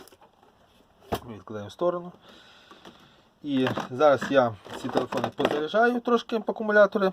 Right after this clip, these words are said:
<clears throat> до яких потрібно, і ми продовжимо. Для вас, е, це, м, буквально пару секунд, один клік. Так, батарейки деякі я позаряджав.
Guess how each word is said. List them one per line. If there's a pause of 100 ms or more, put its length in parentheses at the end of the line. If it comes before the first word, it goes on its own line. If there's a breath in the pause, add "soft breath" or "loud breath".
<clears throat>
до
яких
потрібно, (100)
і (400)
ми
продовжимо. (540 loud breath)
Для
вас,
е,
це,
м, (400)
буквально (100)
пару
секунд, (180)
один
клік. (3250 loud breath)
Так,
батарейки
деякі
я
позаряджав.